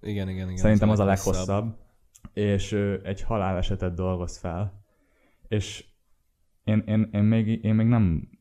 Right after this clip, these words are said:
Speaker 2: találkoztam a halállal, én még nem, nem,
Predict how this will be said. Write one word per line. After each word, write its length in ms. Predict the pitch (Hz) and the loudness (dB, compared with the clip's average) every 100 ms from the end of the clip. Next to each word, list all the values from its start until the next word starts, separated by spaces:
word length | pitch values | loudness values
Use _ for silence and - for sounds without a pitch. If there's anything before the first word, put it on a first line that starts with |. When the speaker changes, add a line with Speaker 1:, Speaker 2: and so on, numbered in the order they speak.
| _ _ _ _ _ _ _ _ | _ _ _ _ _ _ _ _
Speaker 2:
találkoztam 640 | 85 82 85 90 - 82 | -6 -4 -2 -2 0 0
a 60 | 85 | 0
halállal, 560 | 80 82 80 82 87 | -2 -4 -4 -2 0
én 80 | 87 | 0
még 120 | 82 | 4
nem, 220 | 98 92 - - _ _ _ _ | 4 4 0 -18 _ _ _ _
nem, 380 | - 95 95 - | -2 2 2 0